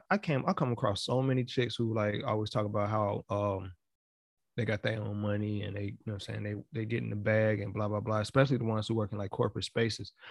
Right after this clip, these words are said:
But then they also complain about how, uh, they don't get the type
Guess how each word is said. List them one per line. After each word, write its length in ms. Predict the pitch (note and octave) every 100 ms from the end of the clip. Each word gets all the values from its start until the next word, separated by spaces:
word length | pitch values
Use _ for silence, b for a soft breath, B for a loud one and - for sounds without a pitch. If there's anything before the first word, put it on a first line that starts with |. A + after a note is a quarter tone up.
| b
But 100 | A2
then 140 | B2+ B2+
they 100 | A#2
also 400 | C3 C3 C3 A2
complain 460 | G#2 - A#2 A2
about 380 | G2+ G#2+ G#2 G2+
how, 260 | A2+ G#2+ G#2
uh, 540 | G#2+ G#2 G2+ G2 A2
they 100 | G#2
don't 180 | G#2+ G#2
get 160 | G#2
the 80 | -
type 220 | - G#2